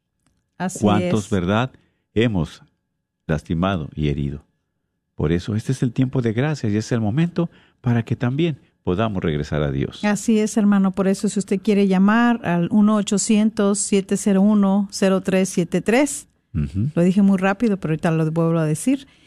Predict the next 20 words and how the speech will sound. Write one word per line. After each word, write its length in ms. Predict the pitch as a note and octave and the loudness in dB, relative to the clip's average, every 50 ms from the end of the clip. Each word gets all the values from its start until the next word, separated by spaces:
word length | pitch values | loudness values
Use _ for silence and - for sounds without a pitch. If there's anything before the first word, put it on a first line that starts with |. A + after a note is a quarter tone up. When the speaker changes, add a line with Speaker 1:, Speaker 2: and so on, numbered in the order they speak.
| _ | _
Speaker 2:
Ah. 120 | - - - - | -18 -8 -2 2
Speaker 1:
y 200 | G#3+ G#3 G#3 G3 | 4 4 4 4
puede 280 | G3+ G3 F#3+ F#3 F#3 | 2 2 2 4 2
hablar, 480 | F3 E3 F3 F#3+ G#3 A3+ A#3+ B3 A#3 A3+ | 2 2 2 4 4 4 4 4 2 2
puede 240 | - G#3 G3 G3 F#3 | 0 2 2 2 2
pedir 280 | - F#3+ F3+ F#3 F3 | 2 0 0 0 0
por 200 | - F3+ E3+ E3 | -2 -4 -2 -2
alguna 320 | E3+ E3+ E3 F3+ F3+ F3+ F3 | 0 0 2 2 2 2 2
necesidad, 760 | E3 F3 - - E3+ - - F#3+ E3+ G#3 A#3 B3+ C#4 C#4 C4+ - _ _ - | 2 0 -2 -4 -6 -4 -2 0 2 2 4 4 4 2 0 -4 _ _ -10
Speaker 2:
Ujú. 320 | D3 D#3 - - - C3 E3 | -10 -10 -10 -8 -10 -6 -2
Speaker 1:
eh, 520 | F3 F3+ F3+ F3+ F3 E3+ E3 D#3+ D#3 D#3+ - | 0 2 2 2 2 2 0 0 0 -2 -4
cualquier 380 | - - E3 - - F#3 F3 | -2 -4 -2 0 0 0 0
petición, 680 | - F#3 E3+ - - - - - A3 A#3+ C4 C#4+ D4 D4+ - - _ | 0 -2 -4 -4 -6 -4 0 2 4 4 4 4 2 0 -4 -8 _
y 300 | - F3+ E3+ E3+ E3 D#3+ | -2 0 2 2 2 2
vamos 400 | E3 F3 E3 E3 E3 F3 F3 - | 2 2 2 2 2 0 0 0
a 140 | - C#3 D#3 | -2 0 0
orar 180 | D#3+ D#3 D3+ D#3 | 2 2 0 0
juntos. 500 | - - D#3+ C3 C3+ - C3 - - - _ _ _ _ _ _ _ _ _ _ _ - | 0 0 0 0 0 -2 -4 -8 -8 -12 _ _ _ _ _ _ _ _ _ _ _ 2
Uno 280 | G#3+ G3+ G3 G#3 G3+ G3 | 4 4 6 6 4 2
ochocientos, 840 | F#3+ F#3+ - A3 - - A#3 G3+ F#3+ F3+ F#3 - A3 - - - | 2 0 -2 -2 -2 0 2 2 2 0 0 -2 -4 -4 -6 -12